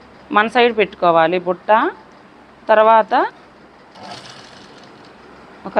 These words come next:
రెండు మూడు ఫ్రిల్సే వస్తాయి, కొంచెమే కట్ చేశాను. ఇలా,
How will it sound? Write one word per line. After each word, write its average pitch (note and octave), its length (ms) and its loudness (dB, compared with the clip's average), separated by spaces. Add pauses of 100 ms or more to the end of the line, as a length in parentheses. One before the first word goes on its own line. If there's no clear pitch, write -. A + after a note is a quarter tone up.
రెండు G3+ 260 2
మూడు G3+ 240 -2
ఫ్రిల్సే G#3 420 0 (480)
వస్తాయి, F3+ 420 0 (220)
కొంచెమే G#3+ 460 0
కట్ F#3 200 -2
చేశాను. F3 480 -4 (2500)
ఇలా, F3+ 160 2